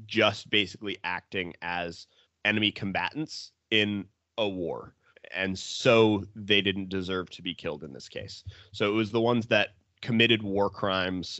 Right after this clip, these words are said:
uh, whether that was, uh, raping or, uh, torture of children or whatever it was, uh, those are the ones that he approved putting to death.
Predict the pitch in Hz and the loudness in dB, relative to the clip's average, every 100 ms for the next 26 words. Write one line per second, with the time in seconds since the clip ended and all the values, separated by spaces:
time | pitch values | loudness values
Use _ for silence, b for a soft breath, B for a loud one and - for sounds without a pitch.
0 | - 90 90 92 95 92 87 - 92 87 | -4 -2 -2 -2 -2 -2 -4 -4 -6 -8
1 | - 82 58 - 60 78 107 120 120 110 | -10 -10 -10 -10 -14 -2 4 4 4 2
2 | 104 101 98 - 90 87 85 85 - 87 | 2 0 -4 -4 -2 0 0 -2 -4 -2
3 | 78 69 - 110 104 120 104 98 90 90 | -4 -4 2 4 4 2 2 4 4 2
4 | 87 - 113 107 107 104 98 98 90 87 | 0 -2 2 2 4 4 4 0 -2 0
5 | 87 90 95 90 82 90 104 87 80 - | 2 2 2 2 0 4 4 4 -2 -14
6 | b b b 92 92 92 104 98 101 92 | b b b 0 2 2 2 2 0 0
7 | 92 85 - 98 95 - - 131 107 87 | -2 -2 -6 -2 -2 -2 -2 2 4 2
8 | - 98 92 82 85 80 69 - | -2 0 2 0 -2 -2 -2 -10